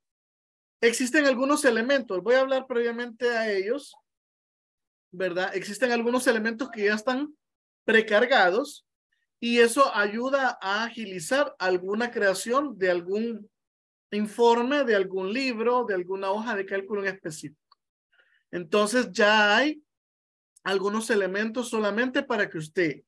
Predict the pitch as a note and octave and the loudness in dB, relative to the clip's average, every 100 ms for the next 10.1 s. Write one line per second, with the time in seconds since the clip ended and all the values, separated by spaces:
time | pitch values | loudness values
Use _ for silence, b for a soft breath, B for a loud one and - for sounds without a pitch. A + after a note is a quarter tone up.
0 | _ _ - C#3 - G3 C#4 F#4 G4+ - | _ _ -12 -12 -2 2 2 2 -4 -6
1 | A3+ G#3+ A#3+ F4 - - - G3+ G3+ F#3 | -6 2 2 2 -6 -18 -14 -6 -2 -4
2 | F3+ F3 D3+ - _ _ _ _ _ _ | -4 -12 -12 -20 _ _ _ _ _ _
3 | _ b b b - F#3 F#3 A3+ F3 D#3 | _ b b b -10 -10 0 0 0 -6
4 | B2 - _ _ _ _ - F3+ F#3 F#3 | -14 -18 _ _ _ _ 0 4 4 4
5 | G3+ G3 A3+ C4+ D4 C#4+ D4+ B3+ A3+ G#3 | 2 2 2 4 2 2 4 4 2 -4
6 | G#3+ B3+ - - E3+ D#3+ D#3 A3 G3+ G3 | -4 -4 -8 -8 -6 -6 -6 0 2 2
7 | G#3 G#3+ B3 G#3+ C4+ - _ _ _ - | -2 -2 -2 -2 -6 -12 _ _ _ -6
8 | F3+ E3 E3+ G#3 A3+ A#3 B3 B3 C#4+ C4+ | -4 -2 -2 2 0 2 -2 -2 -4 -6
9 | A#3 G#3 B3 B3 A3+ G#3 A3 C4+ D4 D#4 | -6 -4 -4 -4 -6 -4 -2 -2 0 -2
10 | D4+ | -4